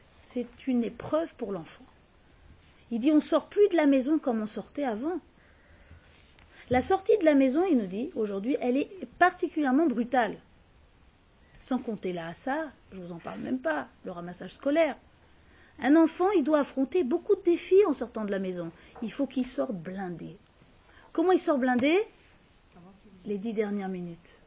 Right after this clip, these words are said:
Il faut qu'il ait été bien couché avant, hein, je vous ai, je n'ai pas fait une remise de peine là-bas, hein.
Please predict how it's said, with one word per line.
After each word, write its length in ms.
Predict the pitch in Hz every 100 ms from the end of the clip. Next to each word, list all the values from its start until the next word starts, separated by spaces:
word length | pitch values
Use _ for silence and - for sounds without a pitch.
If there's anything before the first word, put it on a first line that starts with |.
| _
Il 60 | -
faut 120 | 254
qu'il 160 | 247 240
ait 40 |
été 160 | 240 214
bien 180 | 208
couché 340 | 202 214 - 180
avant, 280 | 170 247 294
hein, 100 | 233
je 80 | 185
vous 180 | 180
ai, 240 | 160 165 160 170 185 208 190
je 60 |
n'ai 60 | 185
pas 140 | 220
fait 100 | 214
une 80 | 202
remise 280 | 262 190 185
de 80 | 214
peine 200 | 233 208
là-bas, 260 | 233 269
hein. 100 | 196